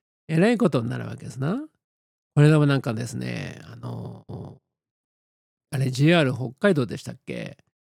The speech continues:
あの、北海道とか、北海道でしたか？なんか線路が折れたってなったでしょ。あれ、昔ですね、イギリスの国鉄がですね、すごく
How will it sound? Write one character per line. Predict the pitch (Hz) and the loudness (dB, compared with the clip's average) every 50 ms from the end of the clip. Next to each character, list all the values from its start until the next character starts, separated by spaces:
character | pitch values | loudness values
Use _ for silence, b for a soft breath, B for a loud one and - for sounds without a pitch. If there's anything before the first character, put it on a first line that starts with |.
| _ _ _ _ _ - | _ _ _ _ _ -14
あ | - | -10
の、 | 131 151 - - 156 147 139 131 - - - - - _ - - | -8 -8 -6 -6 -6 -8 -8 -8 -10 -10 -12 -14 -16 _ -8 -4
北 | 139 135 | -4 -4
海 | 135 - 165 156 160 | -2 2 2 2 2
道 | 139 135 127 | 2 0 -2
と | 127 - 135 131 | -2 -6 -10 -12
か、 | 139 - - | -12 -14 -10
北 | 123 117 | -10 -4
海 | - 165 165 | 0 0 0
道 | 147 123 | 0 0
で | 113 | -4
し | - | -6
た | - - | -8 -6
か？ | 143 143 | -2 0
な | 156 147 | 0 0
ん | 127 | 0
か | 147 123 131 - | -2 -6 -8 -10
線 | 131 - - - 214 285 302 | -14 -12 -6 -2 0 2 2
路 | 254 180 127 | 2 2 0
が | 123 120 | 0 2
折 | 139 208 359 | 0 2 0
れ | 392 | 0
た | - 143 | 0 -2
っ | 131 | -4
て | - 123 | -4 -4
な | 123 117 | -6 -6
っ | |
た | - 123 - | -6 -8 -12
で | - | -10
し | - - | -10 -10
ょ。 | 107 98 101 - - - _ _ _ _ _ _ _ _ _ _ _ _ - | -10 -12 -12 -14 -16 -20 _ _ _ _ _ _ _ _ _ _ _ _ 0
あ | 143 131 | 2 4
れ、 | 135 131 | 6 6
昔 | 131 123 120 - 170 - - 160 | 4 4 2 2 0 0 0 -2
で | 139 123 | -2 -2
す | - - 127 | -2 -4 -4
ね、 | 127 123 120 110 90 - - _ _ _ _ _ _ _ _ - | -4 -4 -4 -6 -8 -10 -14 _ _ _ _ _ _ _ _ -4
イ | 139 143 | -2 0
ギ | 160 196 | 2 2
リ | 190 208 | 2 2
ス | 185 - 196 | 0 2 2
の | 185 185 180 | 2 4 4
国 | - 170 147 - | 4 2 0 0
鉄 | - - 175 156 - 170 | 0 -2 -2 -2 -2 -2
が | 160 165 147 | 0 0 0
で | 120 - | 0 -2
す | - - | -6 -8
ね、 | - - - - - - - - 123 | -8 -8 -8 -8 -10 -12 -14 -16 -16
す | - - - 135 | -12 -6 -2 0
ご | 135 143 175 196 | 2 2 2 0
く | - - 151 127 107 - | 0 0 -2 -2 -2 -4